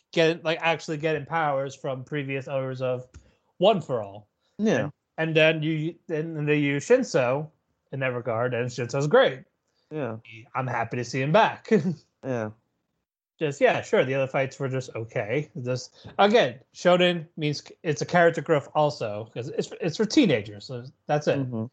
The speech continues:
Speaker 1: If you're looking
Speaker 2: Mm-hmm.
Speaker 1: for anything like fucking Quentin Tarantino or anything like that, don't watch Shonen. <laughs> It's,
Speaker 2: <laughs>
Speaker 1: it's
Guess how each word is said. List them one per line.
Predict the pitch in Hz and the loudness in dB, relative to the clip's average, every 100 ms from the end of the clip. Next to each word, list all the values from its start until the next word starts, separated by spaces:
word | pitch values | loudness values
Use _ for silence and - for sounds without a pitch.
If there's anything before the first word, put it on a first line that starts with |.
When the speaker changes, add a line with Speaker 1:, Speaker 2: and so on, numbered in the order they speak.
| _ _ _ | _ _ _
Speaker 1:
If | 147 | 0
you're | 170 | 4
looking | 214 202 | 4 6
Speaker 2:
Mm-hmm. | |
Speaker 1:
for | 208 196 | 4 6
anything | 190 196 202 185 | 6 6 4 2
like | 160 156 | 2 0
fucking | 156 135 | -2 -4
Quentin | 120 143 127 | -4 -4 -2
Tarantino | 165 151 135 269 247 | -2 -2 0 4 6
or | 202 | 6
anything | 196 170 | 4 2
like | 160 151 | 0 0
that, | 160 151 139 - _ _ _ _ _ _ - - | 0 0 -2 -8 _ _ _ _ _ _ -20 -6
don't | 185 190 180 | 2 4 4
watch | 180 - | 2 4
Shonen. | 240 139 - - | 2 2 -2 -6
<laughs> | - - - | -20 -20 -4
It's, | 247 - - - - 285 784 831 880 - | -4 -4 -14 -8 -2 -2 -2 -12 -14 -2
Speaker 2:
<laughs> | 165 - 165 170 170 - 170 - - | 0 2 0 0 -2 -2 -4 -4 -6
Speaker 1:
it's | 190 | -6